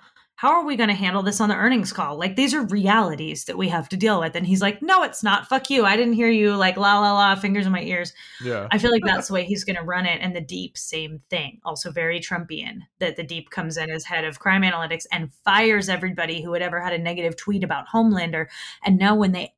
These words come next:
Speaker 1: actually need the crime analytics team to do something,
Speaker 2: Oh,
Speaker 1: eh,
Speaker 2: it's a
Speaker 1: find
Speaker 2: fire.
Speaker 1: Soulja Boy, there's
Speaker 2: Yeah.
Speaker 1: no one there. There's nothing to, there's, there's nobody who can actually do anything 'cause they fired them all. And they're just, re-, they're like, "Well, we just don't."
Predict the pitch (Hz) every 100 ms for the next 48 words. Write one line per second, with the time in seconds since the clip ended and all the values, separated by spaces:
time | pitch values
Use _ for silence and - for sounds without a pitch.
0 | - 247 - 247 233 214 190 185 208 190
1 | 185 190 185 196 180 160 190 196 - 220
2 | 214 135 175 180 202 226 233 151 123 113
3 | 110 135 - 196 190 185 - 175 190 214
4 | 240 254 262 - - - 277 208 247 262
5 | 247 190 185 226 277 - - - _ _
6 | _ _ _ _ _ _ 240 220 226 240
7 | 247 226 214 190 - 214 202 - - 214
8 | 190 214 226 226 226 196 208 196 202 190
9 | 185 202 240 226 190 185 185 190 185 196
10 | 226 196 185 185 185 - 220 180 - 156
11 | - 185 185 185 190 190 160 196 190 190
12 | 190 185 180 220 214 214 208 208 202 -